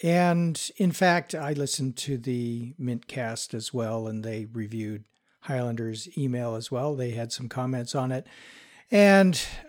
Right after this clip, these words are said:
I think it was Rob who mentioned that if you want to have a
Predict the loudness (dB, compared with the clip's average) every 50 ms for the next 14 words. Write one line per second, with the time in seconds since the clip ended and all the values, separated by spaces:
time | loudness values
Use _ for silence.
0 | -10 -8 -8 -6 -6 -6 -6 -4 -2 -2 -4 -2 -2 -2 -2 -2 -2 -4 -2 -2
1 | 0 0 0 -2 -4 -6 -4 -4 -2 0 0 0 -2 -2 -2 -2 -2 0 0 -2
2 | -4 -4 -4 -2 -2 0 0 -2 -4 -6 _ _ _ _ _ _ 0 0 0 0
3 | 0 -2 0 0 0 0 0 0 2 4 4 4 2 0 -4 _ _ -12 -10 -10
4 | -8 -4 0 0 0 0 2 0 2 2 2 2 2 0 -2 -6 -14 -20 _ -8
5 | -6 -4 -2 -2 -2 -2 -2 -2 -2 -4 -6 -8